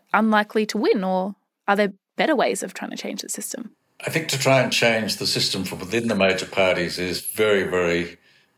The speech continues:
Speaker 2: difficult. And I think that's obvious from the point of the so-called liberal moderates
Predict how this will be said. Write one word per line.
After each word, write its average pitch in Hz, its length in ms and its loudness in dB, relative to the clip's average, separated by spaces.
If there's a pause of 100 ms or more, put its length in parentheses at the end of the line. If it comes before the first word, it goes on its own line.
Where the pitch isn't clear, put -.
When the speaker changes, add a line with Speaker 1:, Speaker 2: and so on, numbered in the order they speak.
Speaker 2:
difficult. - 500 -6 (460)
And 95 200 0
I 95 140 2
think - 460 -2
that's 104 260 2
obvious 90 480 2
from - 260 -6
the - 60 -12
point 95 220 0
of - 240 -12
the 92 140 -2
so-called 92 520 2
liberal 92 380 0
moderates 95 800 2